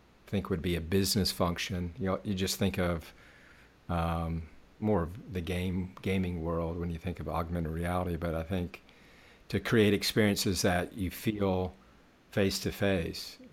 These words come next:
and y-, you got that with GoToMeeting and Skype and some of those web sharing technologies that,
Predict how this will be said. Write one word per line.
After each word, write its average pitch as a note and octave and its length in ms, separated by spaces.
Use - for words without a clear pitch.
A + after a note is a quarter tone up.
and F#2 320
y-, - 200
you G#2 160
got G#2 260
that G2 340
with F#2 460
GoToMeeting F#2+ 920
and F2 480
Skype F2+ 560
and F2 220
some - 220
of F2 80
those E2+ 220
web F2+ 180
sharing F2+ 720
technologies F2 880
that, F2 320